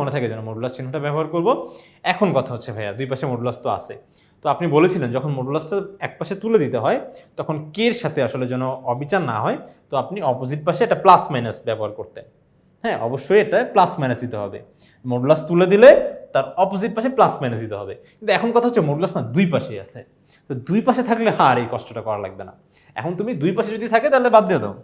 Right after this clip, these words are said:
দুই পাশেই তো মডুলাস আছে, তাহলে দুই পাশ থেকেই যাচ্ছে, তাহলে আর কোনো অবিচার টবিচার হচ্ছে না। তাহলে সেক্ষেত্রে শুধুমাত্র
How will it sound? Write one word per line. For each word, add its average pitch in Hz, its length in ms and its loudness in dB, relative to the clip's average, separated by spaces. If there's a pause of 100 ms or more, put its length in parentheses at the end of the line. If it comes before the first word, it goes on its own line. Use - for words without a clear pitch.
(680)
দুই 135 320 -4
পাশেই 226 220 0
তো 262 100 2
মডুলাস 220 320 4
আছে, 131 120 -2
তাহলে 147 200 0
দুই 214 120 0
পাশ 214 160 2
থেকেই 196 240 2
যাচ্ছে, 131 260 0
তাহলে 151 220 2
আর - 100 -2
কোনো 143 180 -2
অবিচার 110 340 -6
টবিচার 117 340 -10
হচ্ছে 139 240 -10
না। 285 60 -2 (460)
তাহলে 120 260 -2
সেক্ষেত্রে 165 400 -4 (120)
শুধুমাত্র 175 460 -2